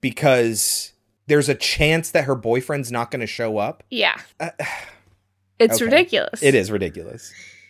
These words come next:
Speaker 2: So they get on the airplane. They all make fun of Will because he's afraid of flying.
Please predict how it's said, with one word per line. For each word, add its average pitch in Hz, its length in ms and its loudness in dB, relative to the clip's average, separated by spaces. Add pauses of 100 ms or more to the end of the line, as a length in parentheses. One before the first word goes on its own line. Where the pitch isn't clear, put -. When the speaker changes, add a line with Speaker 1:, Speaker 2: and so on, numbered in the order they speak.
(340)
Speaker 2:
So 226 720 2 (180)
they 233 220 2
get 233 220 2
on 214 180 4
the 202 160 0
airplane. 349 840 0 (320)
They 214 120 -2
all 220 160 2
make 202 220 0
fun 208 240 0
of 202 180 -4
Will 240 440 4
because 247 300 0
he's 208 180 -4
afraid 202 360 0
of - 100 -6
flying. 285 680 2